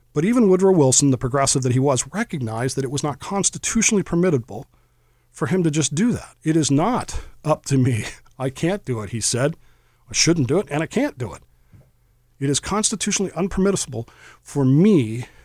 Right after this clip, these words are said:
to commit this nation to war. It is up to you, the Congress of the United States." And whatever you thought of World War One, had you been there then, and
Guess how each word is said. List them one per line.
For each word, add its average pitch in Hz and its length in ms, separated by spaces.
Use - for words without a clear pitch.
to 135 140
commit 151 320
this 160 160
nation 147 220
to 139 80
war. 104 120
It 139 120
is 135 200
up - 220
to 175 320
you, 139 440
the 143 80
Congress 147 680
of 143 100
the 147 80
United 131 340
States." - 640
And 165 120
whatever 269 240
you 233 120
thought 165 360
of 131 100
World 135 200
War 131 160
One, 113 360
had 123 200
you 117 80
been 123 220
there 127 180
then, 123 240
and 120 220